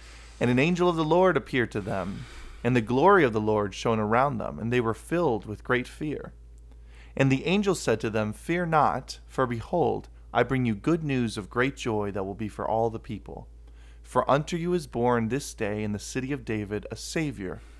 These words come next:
who is Christ the Lord. And this will be a sign for you.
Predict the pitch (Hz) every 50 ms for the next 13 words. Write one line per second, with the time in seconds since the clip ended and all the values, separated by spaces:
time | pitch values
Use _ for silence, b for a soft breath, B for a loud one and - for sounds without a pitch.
0 | b b - 120 110 101 - - - 113 107 98 - - 113 104 101 98 92 82
1 | 67 - - - b b b b b b b b b b - 113 117 123 147 147
2 | - - 156 131 117 117 113 107 - - - 127 131 131 131 127 - - 104 95
3 | 98 - -